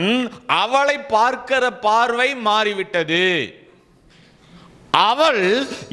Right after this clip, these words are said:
இவனை பார்க்கிற பார்வை, ரெண்டு பேர் தான் இருக்கிறாங்க, வேற யாருமே இல்ல. அங்க இருக்கிறது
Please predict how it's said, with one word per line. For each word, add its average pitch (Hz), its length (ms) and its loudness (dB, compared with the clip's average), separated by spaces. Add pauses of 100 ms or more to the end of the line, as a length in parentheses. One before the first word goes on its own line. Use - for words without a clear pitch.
(120)
இவனை 254 300 0 (200)
பார்க்கிற 226 440 2 (140)
பார்வை, 208 400 2 (1120)
ரெண்டு 151 300 4
பேர் 170 220 2
தான் 214 120 6
இருக்கிறாங்க, 190 360 0
வேற 156 280 2
யாருமே 175 560 0 (1040)
இல்ல. 185 160 2 (720)
அங்க 143 180 0
இருக்கிறது 202 280 2